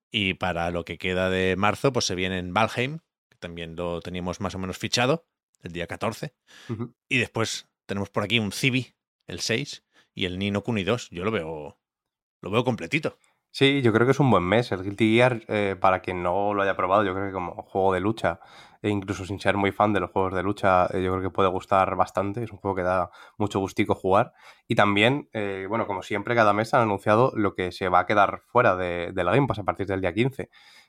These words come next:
Speaker 2: que es verdad que hay algunas cosillas que a lo mejor, pues, no, no van a quitarle a nadie los planes, ¿no?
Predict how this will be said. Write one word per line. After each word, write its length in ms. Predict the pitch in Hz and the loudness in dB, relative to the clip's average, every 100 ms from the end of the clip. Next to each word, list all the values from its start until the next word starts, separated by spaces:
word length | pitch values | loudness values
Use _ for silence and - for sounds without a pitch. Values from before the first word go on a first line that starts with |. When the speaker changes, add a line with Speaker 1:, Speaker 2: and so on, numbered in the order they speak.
| _ | _
Speaker 2:
que 300 | - 107 98 | 2 4 6
es 80 | 98 | 6
verdad 240 | 120 123 123 | 6 6 4
que 80 | 107 | 4
hay 140 | 104 | 6
algunas 360 | 104 107 107 101 | 6 4 2 0
cosillas 400 | 101 117 117 - | -2 2 2 2
que 100 | 95 | 0
a 40 | |
lo 60 | 90 | -2
mejor, 420 | 85 - 104 - _ - - _ _ | 0 2 2 2 _ -20 -20 _ _
pues, 180 | 95 95 | -10 -4
no, 460 | 90 90 92 90 - _ - | 0 2 2 -2 -4 _ -4
no 220 | 101 95 | 2 6
van 120 | 95 | 6
a 80 | 98 | 4
quitarle 540 | 104 95 98 98 95 | 2 2 2 2 2
a 100 | 92 | 4
nadie 420 | 95 95 92 92 92 | 4 2 0 -4 -4
los 140 | 95 | -6
planes, 540 | - 104 101 95 92 110 | 2 4 4 2 -2 -4
¿no? 160 | 156 | -6